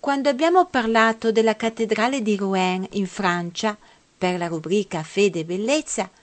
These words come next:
ci siamo dati appuntamento per poter descrivere l'interno di questo straordinario luogo di culto. La cattedrale ha una pianta a croce latina,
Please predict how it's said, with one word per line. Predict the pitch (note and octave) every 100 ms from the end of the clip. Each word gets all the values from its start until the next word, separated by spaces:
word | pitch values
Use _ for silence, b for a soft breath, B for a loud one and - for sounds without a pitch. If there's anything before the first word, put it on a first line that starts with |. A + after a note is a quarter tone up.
| b b -
ci | D4+
siamo | - D#4+ D#4+
dati | C4+ G#3 F#3
appuntamento | F3+ - C#4+ F#4+ F#4 D#4+ B3 A3 G3
per | B3 B3
poter | D#4 - C#4+ G#3
descrivere | G3+ D4 - - A#3 G3+ F#3 G3 A3+ -
l'interno | C4 D4 E4 - - C3+ D#3 D#3 E3+ D#3 -
di | - C#4
questo | D4 C#4 B3 B3+ A3
straordinario | - C4+ C#4 C4 C#4 A#3+ F#3 F3 F#3 G#3
luogo | A3+ F3+ E3 F3+
di | F3
culto. | - - - - F3 D#3 _ _ _ _ _ _ _ _ _ _ _ _ _ _
La | - C4
cattedrale | D#4+ E4 E4+ D#4+ F4 F4 E4+ - - _ _ -
ha | C4+ A#3+
una | A#3 A3
pianta | A3 C4+ C4+ B3+ B3
a | A3
croce | A#3 A3+ A3+
latina, | G3 F3+ - D3+ D3+ F3